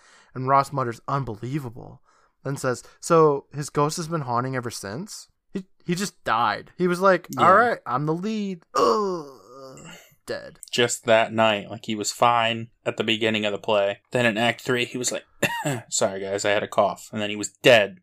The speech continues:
Speaker 2: two minutes later.
Speaker 1: <laughs> Yeah. Yep. No explaining it. Like, it could have been anything. It, like, a light fell on him. <laughs> Anything.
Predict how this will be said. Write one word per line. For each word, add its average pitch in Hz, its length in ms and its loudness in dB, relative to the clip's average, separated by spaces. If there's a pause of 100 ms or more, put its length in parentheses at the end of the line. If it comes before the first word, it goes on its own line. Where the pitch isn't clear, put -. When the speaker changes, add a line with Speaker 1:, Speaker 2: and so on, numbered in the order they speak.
Speaker 2:
two 123 160 -4
minutes 113 260 -4
later. 101 400 -4
Speaker 1:
<laughs> - 40 -20 (280)
Yeah. 208 300 -2 (1300)
Yep. 151 320 2 (440)
No 160 300 4
explaining 135 680 -4
it. - 180 -14
Like, 190 200 4
it 214 100 2
could 277 160 0
have 240 100 0
been 180 280 -2 (280)
anything. 165 480 0
It, 120 200 -4
like, 139 140 -8
a 131 60 0
light 135 340 2
fell 127 220 4
on 110 220 0
him. 107 200 -10 (280)
<laughs> - 240 -10
Anything. 208 600 -2